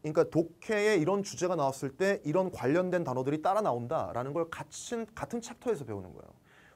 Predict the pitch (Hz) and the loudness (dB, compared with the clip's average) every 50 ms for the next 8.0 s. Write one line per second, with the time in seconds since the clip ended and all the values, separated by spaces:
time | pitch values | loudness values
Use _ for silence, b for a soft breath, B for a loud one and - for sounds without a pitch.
0 | b - 151 165 165 - - 220 208 196 180 - 185 - 135 139 147 147 147 - | b -2 -2 -2 -2 0 0 2 2 2 2 0 -4 -4 -2 -4 -4 -4 -4 -8
1 | - 247 254 254 254 247 254 240 233 202 185 185 156 147 - 113 98 92 90 82 | -8 -6 -4 -4 0 0 0 0 0 -2 -2 -2 -2 -2 -4 -8 -8 -8 -10 -10
2 | 73 85 117 - - _ _ b b b b b b b b b b 160 170 185 | -12 -12 -14 -16 -18 _ _ b b b b b b b b b b -2 0 4
3 | 170 226 240 226 - - 107 120 151 151 196 214 190 156 120 110 123 151 - - | 6 8 8 8 6 4 2 2 2 2 2 -2 0 0 0 -2 -2 -4 -6 -10
4 | - _ _ - - 131 147 170 190 208 208 202 - - 262 262 262 254 247 233 | -20 _ _ -4 0 2 2 4 4 2 0 -2 -4 -6 -4 -2 0 0 2 2
5 | 220 165 123 120 - 160 131 101 87 b b b b b b - - 135 170 196 | 2 0 -2 0 0 0 0 -2 -4 b b b b b b 2 6 8 8 6
6 | 196 - - 247 240 247 - - 208 202 - 202 214 185 - 240 - - - - | 6 6 8 8 8 8 8 4 4 6 4 2 -4 -4 -6 -10 -10 -8 -6 -4
7 | 240 233 226 - - 139 143 151 165 170 165 151 135 131 131 139 175 226 240 240 | -4 -4 -4 -4 -4 -4 -4 -2 -2 -2 -2 -2 -2 -2 -4 -2 -2 -2 -4 -6